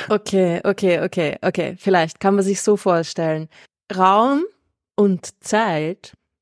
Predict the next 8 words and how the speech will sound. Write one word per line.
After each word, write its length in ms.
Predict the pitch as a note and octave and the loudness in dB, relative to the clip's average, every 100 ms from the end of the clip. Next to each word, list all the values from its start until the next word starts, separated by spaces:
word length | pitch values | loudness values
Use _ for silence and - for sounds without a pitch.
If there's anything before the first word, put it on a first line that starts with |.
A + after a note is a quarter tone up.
| _ _ | _ _
sind 800 | - - G#3 F#3+ F#3+ F#3+ F#3 - _ _ - | -6 2 2 4 2 0 -4 -14 _ _ 0
miteinander 1040 | G#3 B3+ A3 F#3 F3+ F#3+ F#3+ F#3 F#3+ F#3+ _ _ - | 0 2 0 0 0 0 0 0 -2 -6 _ _ -16
verknüpft, 1080 | - G3 F#3+ - F#3 F#3 - - - - - | -4 -2 -2 0 0 0 -6 -20 -20 -20 -4
verwoben 1120 | F#3+ F3 F3 F#3+ G3 G3+ G#3+ F3 D3+ C#3+ D#3+ - | 0 2 4 4 4 4 4 2 -4 -6 -10 -6
quasi. 640 | D#3+ C#3+ C#3+ D3 D#3 D#3 | -2 -2 -2 -2 -2 -2
Und 380 | - F#3 - - | 0 -2 -2 -2
die 300 | F#3+ F3 F3 - | 0 0 -4 -4
Lichtgeschwindigkeit 1600 | F#3+ G#3+ D#4 - - F3+ - F#3 E3+ D3+ D3+ - - D3+ E3 A#3 | 0 0 0 -4 -8 -6 -4 -2 0 -2 -6 -8 -4 -2 0 -4